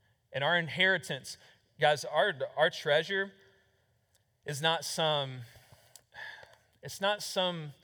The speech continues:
material stuff in heaven that, that we don't know what it is, and whatever it is, it, it, it's gonna be great. No, like, guys, our deepest treasure is God himself. And we know whatever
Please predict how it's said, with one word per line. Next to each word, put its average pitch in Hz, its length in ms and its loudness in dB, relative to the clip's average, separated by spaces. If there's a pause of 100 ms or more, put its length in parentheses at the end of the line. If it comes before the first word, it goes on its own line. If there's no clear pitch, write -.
(240)
material 170 560 0
stuff 156 340 4
in 139 100 -6
heaven 127 640 0 (1120)
that, 135 220 0 (400)
that 139 240 0
we 147 80 -4
don't 156 200 0
know 156 120 2
what 151 100 0
it 143 100 -2
is, 139 360 0
and 123 240 -10
whatever 147 400 2
it 143 80 -4
is, 127 400 -4
it, 143 180 -6
it, 151 160 -4
it's 147 140 -10
gonna 151 120 -6
be 135 120 -6
great. 123 300 -4
No, 135 260 -6
like, 160 120 -10
guys, 156 200 0
our 160 240 2
deepest 170 480 -4
treasure 139 340 0
is 113 140 -12
God 123 200 0
himself. 98 380 -16 (1900)
And 131 120 -10
we 160 80 -2
know 170 160 4
whatever 156 500 4